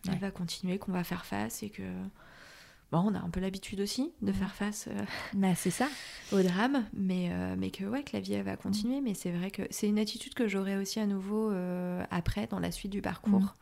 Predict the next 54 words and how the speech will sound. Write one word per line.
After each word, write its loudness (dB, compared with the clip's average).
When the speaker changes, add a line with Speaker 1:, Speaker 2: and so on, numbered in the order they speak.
Speaker 1:
Avec 0
ma 2
psy, -2
on 2
m'a, 4
on 0
m'avait 2
conseillé 0
de, -2
on 0
a, 0
on -2
m'a 2
proposé 0
plusieurs -2
fois, 4
j'ai 2
Speaker 2:
Mm. 4
Speaker 1:
fini 4
par -2
accepter -4
d'avoir, -2
euh, -2
un 2
suivi -2
psy, -2
euh, 0
avec -2
l'hôpital. -2
Et 4
pareil, 2
euh, -4
régulièrement, 2
on -2
me 0
dit : « 0
Comment -2
ça 0
va ? » « 0
Oui, 6
oui, 2
non, -2
mais 2
ça 0
va. » 2
Puis -4
je 4
justifiais -2
que -2
ça -2
allait 2
bien, 2
Speaker 2:
Mm. 12
Speaker 1:
que, 10